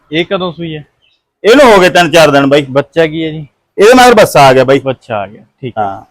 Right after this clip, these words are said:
Speaker 1: ਕਿੰਨਾ ਕੁ ਬੋਲਾ ਜਾਂ ਦੁੱਧ?
Speaker 2: ਬੋਲਾ ਬਾਈ, ਬਾਈ ਨੌ ਦਸ ਕੇ ਇਹਦੇ ਥੱਲੇ ਹੋਊਗਾ।
Speaker 1: ਓਕੇ ਬਾਈ।
Speaker 2: ਹਾਂ।
Speaker 1: ਬੋਲ ਦੇ ਮਾੜੀ ਤੋਰ ਦਈਏ।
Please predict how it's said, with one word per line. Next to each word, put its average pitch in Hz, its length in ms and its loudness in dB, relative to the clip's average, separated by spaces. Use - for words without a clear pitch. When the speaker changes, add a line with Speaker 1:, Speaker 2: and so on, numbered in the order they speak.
Speaker 1:
ਕਿੰਨਾ 170 300 -6
ਕੁ 170 100 -8
ਬੋਲਾ 170 280 -6
ਜਾਂ 160 160 -10
ਦੁੱਧ? 151 180 -10
Speaker 2:
ਬੋਲਾ 190 300 2
ਬਾਈ, 226 180 4
ਬਾਈ 214 120 4
ਨੌ 196 220 4
ਦਸ 185 200 2
ਕੇ 160 100 0
ਇਹਦੇ 160 160 0
ਥੱਲੇ 156 200 0
ਹੋਊਗਾ। 123 300 -2
Speaker 1:
ਓਕੇ 120 360 -10
ਬਾਈ। 90 180 -20
Speaker 2:
ਹਾਂ। 117 80 -4
Speaker 1:
ਬੋਲ 160 160 -6
ਦੇ 143 80 -12
ਮਾੜੀ 117 260 -14
ਤੋਰ 110 320 -16
ਦਈਏ। 127 220 -14